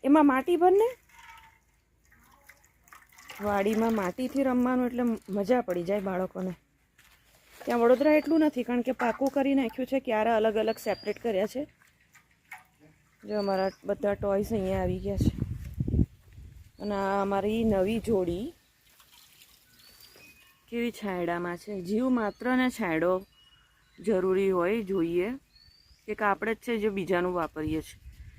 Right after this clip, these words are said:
સિટીમાં હવે એવું કલ્ચર થઈ ગયું છે કે ઝાડથી બહુ કચરો થાય. Even આપણા ઝાડનો કચરો સળગાઈએ તો પડોશીને તકલીફ થાય ધુમાડાથી.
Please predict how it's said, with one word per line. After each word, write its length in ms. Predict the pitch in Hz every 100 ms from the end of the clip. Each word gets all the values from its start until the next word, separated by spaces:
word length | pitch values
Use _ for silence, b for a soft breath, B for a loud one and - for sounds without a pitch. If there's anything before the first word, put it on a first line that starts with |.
| b b - - - - - - - - -
સિટીમાં 460 | 208 196 226 233
હવે 100 | 220
એવું 160 | 214 226
કલ્ચર 360 | 226 185 175 160
થઈ 180 | 175
ગયું 160 | 165 170
છે 120 | 180
કે 120 | 180
ઝાડથી 460 | 185 196 165 165 208
બહુ 160 | 202 202
કચરો 360 | 196 - 202
થાય. 220 | 214 226
Even 480 | 226 208 208 233 247 -
આપણા 340 | 185 202 214
ઝાડનો 340 | 233 220 226
કચરો 300 | 226 226 233
સળગાઈએ 480 | 233 233 220 220 226
તો 140 | 214 226
પડોશીને 440 | 214 202 220 226
તકલીફ 360 | 220 175 165 -
થાય 140 | 180
ધુમાડાથી. 600 | 196 165 165 160 208 262